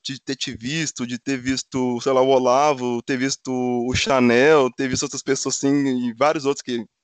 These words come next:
eu vou, não vou sair citando todo mundo, porque senão também vão ficar só falando de gente, mas várias pessoas, assim, que, que deram muito sangue, assim, na equipe, que dedicaram bem, assim, então eu falo assim, cara,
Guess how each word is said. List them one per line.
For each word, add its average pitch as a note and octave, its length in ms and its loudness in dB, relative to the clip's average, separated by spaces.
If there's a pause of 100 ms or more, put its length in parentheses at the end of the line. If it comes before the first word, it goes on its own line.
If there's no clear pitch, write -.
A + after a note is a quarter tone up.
(120)
eu A2+ 220 -10 (140)
vou, A2+ 200 -8 (100)
não A#2 120 -2
vou A#2 120 -6
sair - 280 -6
citando - 300 -6
todo A2+ 220 -6
mundo, A2+ 140 0
porque - 100 -12
senão A2+ 180 -6
também A2+ 180 -4
vão A#2+ 120 -2
ficar A#2 160 -8
só B2 80 0
falando A2 240 -4
de A2 40 -6
gente, C#3 260 0 (460)
mas B2 580 2 (300)
várias D3+ 300 0
pessoas, D3+ 300 -2
assim, D#3 160 -4
que, D3+ 420 -6
que - 140 -16
deram D3 240 -2
muito D3 360 -2
sangue, C#3+ 340 0
assim, C#3 180 -2
na C#3 100 2
equipe, C3+ 460 -6
que C3 240 -2
dedicaram B2+ 680 -2
bem, B2+ 200 2
assim, B2 180 -4
então B2+ 160 -2
eu B2 40 -2
falo C3 100 -4
assim, B2 160 -6
cara, A#2+ 280 0